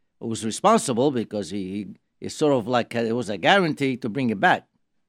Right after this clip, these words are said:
What is his defense? I mean, okay, he was framed, right? It's true. You, but if you notice, Yehuda never said anything about he was framed. That,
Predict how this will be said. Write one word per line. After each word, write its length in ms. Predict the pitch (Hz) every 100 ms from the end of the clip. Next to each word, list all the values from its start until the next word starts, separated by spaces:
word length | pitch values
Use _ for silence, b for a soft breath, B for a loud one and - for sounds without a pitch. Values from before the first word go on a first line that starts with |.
| _ _ _ _ _ _ _ _ _ _ _ _ _ _
What 160 | 170 202
is 140 | 202
his 140 | 175 117
defense? 600 | 156 - 101 87 - - _ _ _ _ _ _ _ _ _ _ _ _ _ _ _ _ _ _
I 80 | 156
mean, 260 | 185 180 - _ _ _ _ _ -
okay, 220 | 147 165
he 80 | 180
was 180 | 185 -
framed, 400 | 196 190 107 95
right? 300 | 127 180 - _ _ _
It's 120 | -
true. 320 | - 214 107 _ -
You, 160 | 104 _ _ _ _ _ _ _ _
but 220 | - 113 - _ -
if 140 | 127
you 80 | 131
notice, 500 | 147 214 165 - - _ -
Yehuda 360 | 123 147 160 160
never 220 | 175 160
said 240 | - 156
anything 320 | 208 220 180
about 300 | 165 147 151 - _ _
he 100 | 123
was 200 | 143 139
framed. 480 | - 156 135 90 - _ _ _ _ _ _ _ _ _ _ _ _ _ -
That, 240 | 135 -